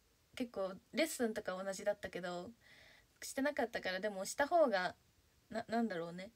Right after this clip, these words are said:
いいと思って、聞いたら、<laughs> あの、本当に住んでる話、ところの話から、ラインやってるの流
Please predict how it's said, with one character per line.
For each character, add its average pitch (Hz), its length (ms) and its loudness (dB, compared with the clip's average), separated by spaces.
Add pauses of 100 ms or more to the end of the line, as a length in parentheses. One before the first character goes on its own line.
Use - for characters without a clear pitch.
(680)
い 294 140 -2
い 240 60 -4
と 196 160 -2
思 196 160 -6
っ - 40 -12
て、 - 320 -6 (1800)
聞 233 160 -2
い 233 60 0
た 233 120 2
ら、 185 240 0 (500)
<laughs> - 320 0 (260)
あ 214 100 6
の、 214 120 6
本 311 220 4
当 320 80 0
に 330 100 0
住 381 220 -4
ん 359 40 0
で 262 100 8
る 220 160 8
話、 240 600 4
と 262 120 -6
こ 262 100 0
ろ 269 120 4
の 269 100 2
話 269 320 0
か 208 140 2
ら、 190 300 4 (240)
ラ 220 160 8
イ 247 100 8
ン 254 60 4
や 262 120 6
っ 240 40 -4
て 247 160 4
る 240 180 2
の 247 140 2
流 202 140 2